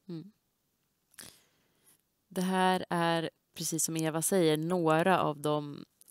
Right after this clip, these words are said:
ytterst intressanta frågor som boken tar upp och några av medskicken som man får med sig. Man får med sig fler än så, kan jag som har läst boken, eh, intyga.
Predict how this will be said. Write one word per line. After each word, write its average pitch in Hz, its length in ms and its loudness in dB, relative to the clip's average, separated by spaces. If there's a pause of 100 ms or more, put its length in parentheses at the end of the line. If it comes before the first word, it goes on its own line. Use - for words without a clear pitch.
ytterst 233 380 2
intressanta 165 540 -4
frågor 170 540 -6
som - 380 -6
boken 156 480 -6
tar 175 200 0
upp 269 300 2
och 165 180 -4
några 165 480 0 (260)
av 160 200 0
medskicken 165 760 -4
som 165 180 -4
man 156 120 -6
får - 120 -6
med 285 240 4
sig. 170 200 0
Man 170 280 -6
får 175 220 -6
med 165 220 -2
sig - 340 -4
fler 170 480 -4
än 170 240 -6
så, - 340 -2
kan - 180 -14
jag 170 120 -10
som - 120 -6
har 170 80 -8
läst 175 260 -8
boken, - 400 -12 (460)
eh, 170 240 -6
intyga. 170 680 -6